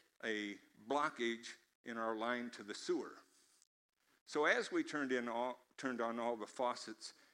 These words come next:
in the house, and then went downstairs to turn them all on in the basement, I noticed that bubbling up in my downstairs shower was raw sewage.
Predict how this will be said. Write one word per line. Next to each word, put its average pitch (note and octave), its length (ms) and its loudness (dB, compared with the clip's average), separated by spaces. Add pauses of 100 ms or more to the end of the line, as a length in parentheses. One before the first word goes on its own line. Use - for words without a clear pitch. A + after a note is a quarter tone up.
(120)
in C3 160 0
the A#2+ 60 0
house, A#2 480 0 (1400)
and B2+ 140 0
then D3 180 4
went C#3+ 180 4
downstairs C#3 580 4
to B2+ 100 -4
turn C#3 240 -4
them B2 140 -2
all C3 320 2
on B2 240 2
in A2+ 140 -4
the A#2 80 -2
basement, A#2+ 500 -4 (680)
I C3+ 160 4
noticed C#3+ 600 2
that B2+ 180 0 (280)
bubbling D#3+ 380 2
up D3+ 160 -2
in C#3 120 0
my B2+ 260 2
downstairs C3 540 0
shower D#3+ 400 2
was B2 280 -2
raw C#3 240 -2
sewage. - 640 -4